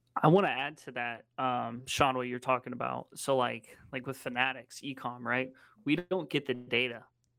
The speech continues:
That is, like, one important thing that, like, that happens, right? We don't get the email. We don't, you know, we don't get to know who that person is.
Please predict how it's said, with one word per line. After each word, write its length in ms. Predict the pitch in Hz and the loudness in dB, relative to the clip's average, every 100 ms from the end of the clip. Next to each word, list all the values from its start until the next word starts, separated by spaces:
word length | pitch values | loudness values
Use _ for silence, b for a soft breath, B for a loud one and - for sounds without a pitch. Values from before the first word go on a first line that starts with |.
| _ _ - | _ _ 0
That 240 | 131 135 | 2 2
is, 140 | 151 139 | 0 -4
like, 180 | 135 127 | -6 -6
one 320 | 127 135 131 | 0 2 2
important 420 | 123 123 139 120 | -2 -4 -4 -4
thing 220 | - 131 120 | 0 0 0
that, 240 | 120 - | -4 -4
like, 280 | 117 117 - 113 | -6 -8 -10 -8
that 140 | 117 | -6
happens, 480 | 117 127 135 - - | 0 -2 -2 -8 -4
right? 140 | 117 | -2
We 80 | 117 | 0
don't 180 | 127 131 | 0 0
get 120 | 127 | -4
the 180 | - 127 | -6 -2
email. 260 | 123 123 120 | 0 0 0
We 80 | |
don't, 200 | 123 131 131 | 0 -4 -6
you 160 | - 135 | -8 -6
know, 40 | |
we 120 | 131 | -4
don't 160 | 131 127 | -4 -4
get 100 | 127 | -6
to 80 | 127 | -4
know 140 | 127 | -4
who 100 | 127 | -2
that 160 | 117 - | -4 -2
person 320 | 135 120 - | -2 -2 -2
is. 340 | 127 135 113 | 0 0 -2